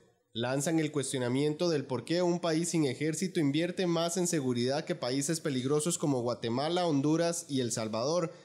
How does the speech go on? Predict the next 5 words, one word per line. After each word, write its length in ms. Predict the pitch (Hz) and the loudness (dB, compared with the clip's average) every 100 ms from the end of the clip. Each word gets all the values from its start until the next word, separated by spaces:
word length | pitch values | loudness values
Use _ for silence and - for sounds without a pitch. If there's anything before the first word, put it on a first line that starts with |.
| - | -12
e 100 | - 120 | -4 -2
incluso 600 | 117 120 147 151 185 180 | -2 0 0 2 0 0
que 140 | 160 | 0
Nicaragua 540 | 135 127 131 139 147 131 | -2 -2 -4 -2 -2 -2
juntos. 560 | 180 196 180 139 - | 0 0 0 -2 -4